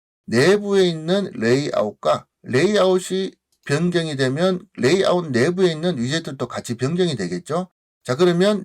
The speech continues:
내가 메인 윈도우를 크기를 변경했을 때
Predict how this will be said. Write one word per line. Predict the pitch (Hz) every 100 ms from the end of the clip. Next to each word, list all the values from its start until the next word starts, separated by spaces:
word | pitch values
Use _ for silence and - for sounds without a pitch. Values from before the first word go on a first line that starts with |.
| -
내가 | 120 147 175
메인 | 110 120 220 240
윈도우를 | 208 202 185 170 165 180 - _ -
크기를 | - 196 190 185
변경했을 | 127 127 165 160 135 120 113 92
때 | 165 170